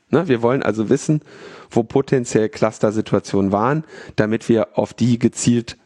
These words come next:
zugreifen können. Und das wäre jetzt so, wie sich das im Moment darstellt, noch ist es ja nicht final, ne? Man kann nur bei GitHub lunkern, lunkern, ähm, sieht es nicht so aus, als würden sie diese Unterscheidung ermöglichen. Das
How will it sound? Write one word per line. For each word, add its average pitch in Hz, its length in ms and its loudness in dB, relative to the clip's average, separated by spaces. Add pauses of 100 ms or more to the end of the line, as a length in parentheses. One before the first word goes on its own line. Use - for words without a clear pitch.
zugreifen 101 560 -2
können. - 260 -8 (320)
Und 98 140 2
das 113 180 0
wäre 131 220 2
jetzt 127 320 0 (220)
so, 120 340 0
wie 113 80 4
sich 107 140 0
das 101 180 -2
im - 120 -4
Moment 107 560 2 (260)
darstellt, 147 880 0
noch 110 200 2
ist 113 160 -2
es - 140 -2
ja 95 100 -2
nicht 95 300 -6
final, 101 500 0
ne? 117 120 2
Man 131 140 -2
kann - 160 -4
nur 110 120 0
bei 101 220 -2
GitHub - 400 -2
lunkern, 143 400 0 (280)
lunkern, 147 340 -2 (600)
ähm, 120 300 0 (580)
sieht 117 340 2
es 151 160 2
nicht 147 160 2
so 127 100 4
aus, 113 180 0
als 113 160 0
würden 113 160 2
sie 113 80 0
diese 107 180 2
Unterscheidung 98 720 -2 (100)
ermöglichen. - 600 -4 (140)
Das - 260 -4